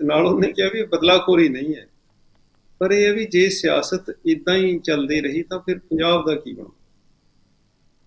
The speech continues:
ਉਹਨਾਂ ਨੇ ਤਾਂ ਮੂਰਖਤਾ ਕੀਤੀ ਹੈ, ਉਹਨਾਂ ਨੇ ਗਲਤ ਕੇਸ ਬਣਾਏ, ਧੱਕਾ ਵੀ ਕੀਤਾ। ਜਦੋਂ ਖਹਿਰਾ ਸਾਹਿਬ ਬਾਹਰ ਆਏ ਤਾਂ ਬਾਹਰ ਆ ਕੇ ਉਹਨਾਂ ਨੇ ਇਹ ਵੀ ਬੀਬੀ ਜਗੀਰ ਕੌਰ ਬਾਰੇ ਵੀ ਹੋਰ ਇਹ ਕਿਹਾ ਕਿ ਮੈਂ ਬੜਾ ਕੁਛ ਸਿੱਖਿਆ ਹੈ,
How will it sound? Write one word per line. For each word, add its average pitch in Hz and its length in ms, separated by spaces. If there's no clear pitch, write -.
ਉਹਨਾਂ 143 200
ਨੇ 170 80
ਤਾਂ 170 140
ਮੂਰਖਤਾ 143 420
ਕੀਤੀ 165 440
ਹੈ, 143 40
ਉਹਨਾਂ 135 160
ਨੇ 139 80
ਗਲਤ 135 300
ਕੇਸ 127 280
ਬਣਾਏ, 127 360
ਧੱਕਾ 131 420
ਵੀ 143 140
ਕੀਤਾ। 143 360
ਜਦੋਂ 139 260
ਖਹਿਰਾ 147 260
ਸਾਹਿਬ 143 260
ਬਾਹਰ 139 240
ਆਏ 139 200
ਤਾਂ 160 140
ਬਾਹਰ 143 240
ਆ 139 120
ਕੇ 143 180
ਉਹਨਾਂ 147 140
ਨੇ 147 120
ਇਹ 151 60
ਵੀ 151 260
ਬੀਬੀ 135 240
ਜਗੀਰ 131 360
ਕੌਰ 135 220
ਬਾਰੇ 127 300
ਵੀ 127 220
ਹੋਰ 127 280
ਇਹ 135 80
ਕਿਹਾ 117 280
ਕਿ 147 180
ਮੈਂ 135 180
ਬੜਾ 117 220
ਕੁਛ 117 160
ਸਿੱਖਿਆ - 460
ਹੈ, 120 200